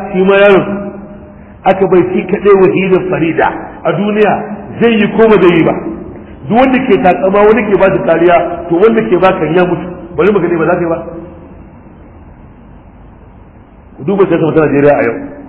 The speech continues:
Yau aka ce Malam Tukur Almanar zai bi takara a wani fati.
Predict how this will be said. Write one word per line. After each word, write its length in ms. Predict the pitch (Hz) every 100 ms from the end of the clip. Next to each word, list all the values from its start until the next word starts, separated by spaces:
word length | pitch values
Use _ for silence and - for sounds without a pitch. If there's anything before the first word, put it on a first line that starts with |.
| - - - - - - - - - - -
Yau 240 | 151 180
aka 180 | 170 175
ce 140 | 147 160
Malam 240 | 160 156
Tukur 240 | 147 - 139
Almanar 400 | 127 131 143 131 - - - - - - -
zai 200 | 123 165
bi 220 | 147 139
takara 380 | 151 143 151 156
a 100 | 135
wani 180 | 131 135
fati. 300 | 135 135